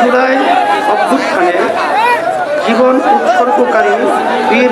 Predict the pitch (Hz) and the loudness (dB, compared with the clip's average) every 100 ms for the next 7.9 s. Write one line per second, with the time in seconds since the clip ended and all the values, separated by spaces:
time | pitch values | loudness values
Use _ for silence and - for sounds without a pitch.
0 | 247 - - 220 214 202 196 196 185 180 | 2 2 2 2 2 2 0 0 0 0
1 | - - - - - - - - - 554 | 0 -2 -4 -4 -6 -6 -6 -4 -4 -4
2 | - 807 - - 605 - - - - 302 | -4 -4 -6 -4 -4 -6 -2 -2 0 -2
3 | 220 254 254 - - 240 247 254 247 233 | 0 2 2 0 0 0 2 2 2 0
4 | 226 240 254 247 247 - - 262 254 - | 2 2 2 0 -2 -4 -4 -2 -2 -4
5 | - - - - - - 247 233 247 247 | -4 -6 -4 -4 -2 -2 0 0 0 0
6 | 240 214 233 240 214 214 226 226 220 220 | -2 0 0 0 -2 -2 0 0 0 0
7 | 220 220 220 226 - 180 - 143 | 0 0 2 2 2 0 0 -2